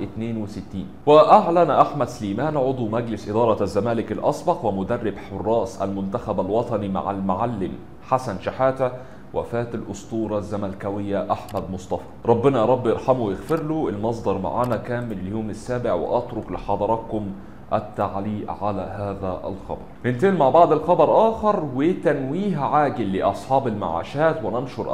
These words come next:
التفاصيل الكاملة لجميع المصريين. شهدت التأمينات والمعاشات المصرية تحولا كبيرا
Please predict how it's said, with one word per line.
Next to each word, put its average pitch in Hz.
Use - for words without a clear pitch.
التفاصيل 110
الكاملة 95
لجميع 98
المصريين. 90
شهدت 185
التأمينات 117
والمعاشات 123
المصرية 117
تحولا 117
كبيرا 107